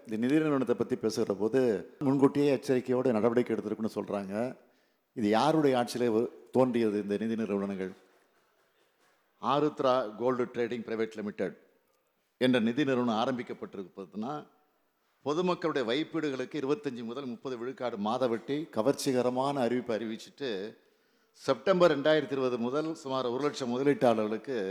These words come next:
சுமார் ரெண்டாயிரத்தி நானூத்தி முப்பத்தெட்டு கோடி ரூபாய் முதலீடு மற்றும் வட்டி திருப்பி தராமல் ஏமாற்றியுள்ளதாக புகார்கள் வந்துள்ளன. அந்த புகார் மீது தான் கழக ஆட்சியில் பொருளாதார குற்றப்பிரிவு வழக்கு பதிவு செஞ்சு இன்னைக்கு உரிய நடவடிக்கை எடுத்துக்கிட்டு இருக்கிறோம்.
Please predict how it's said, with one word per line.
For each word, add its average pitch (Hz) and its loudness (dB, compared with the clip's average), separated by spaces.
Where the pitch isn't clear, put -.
சுமார் 143 2
ரெண்டாயிரத்தி 165 8
நானூத்தி 143 2
முப்பத்தெட்டு 120 -2
கோடி 110 -2
ரூபாய் 143 2
முதலீடு 139 0
மற்றும் 117 -6
வட்டி 117 -2
திருப்பி 123 -8
தராமல் 123 0
ஏமாற்றியுள்ளதாக 117 -2
புகார்கள் 113 -2
வந்துள்ளன. 92 -8
அந்த 147 4
புகார் 165 4
மீது 131 0
தான் 147 0
கழக 147 2
ஆட்சியில் 127 -2
பொருளாதார 156 6
குற்றப்பிரிவு 135 -4
வழக்கு 131 0
பதிவு 117 -2
செஞ்சு 104 -2
இன்னைக்கு 123 2
உரிய 143 -2
நடவடிக்கை 120 -2
எடுத்துக்கிட்டு 107 -10
இருக்கிறோம். 113 -6